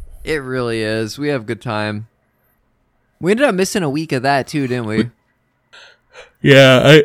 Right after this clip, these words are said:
Speaker 2: I, well, I wasn't sure if I wanted to stand up or not. So I said, "Hey, let's
Speaker 1: Oh,
Speaker 2: play
Speaker 1: yeah, yeah,
Speaker 2: Tabletop
Speaker 1: yeah.
Speaker 2: Simulator." And I talked for two minutes.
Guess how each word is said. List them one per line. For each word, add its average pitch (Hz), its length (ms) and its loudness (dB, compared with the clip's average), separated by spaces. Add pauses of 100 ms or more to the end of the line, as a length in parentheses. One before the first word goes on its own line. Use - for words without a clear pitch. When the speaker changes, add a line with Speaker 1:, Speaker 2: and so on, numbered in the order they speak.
Speaker 2:
I, 143 380 6 (1000)
well, 170 280 2 (180)
I 135 80 6
wasn't 147 300 6
sure 156 140 2
if 143 100 0
I 120 60 6
wanted 120 260 4
to 104 60 -2
stand 104 360 0
up 98 180 0
or 87 80 0
not. 73 280 -2 (300)
So - 160 -2
I 92 40 2
said, 98 200 -2
"Hey, 110 180 6
let's 208 160 6
Speaker 1:
Oh, 185 80 6
Speaker 2:
play - 100 4
Speaker 1:
yeah, 87 40 0
yeah, - 40 0 (120)
Speaker 2:
Tabletop - 280 2
Speaker 1:
yeah. - 40 0
Speaker 2:
Simulator." 82 560 0
And 87 160 -2
I 90 100 4
talked 90 360 2
for 101 120 0
two 92 180 0
minutes. 87 500 0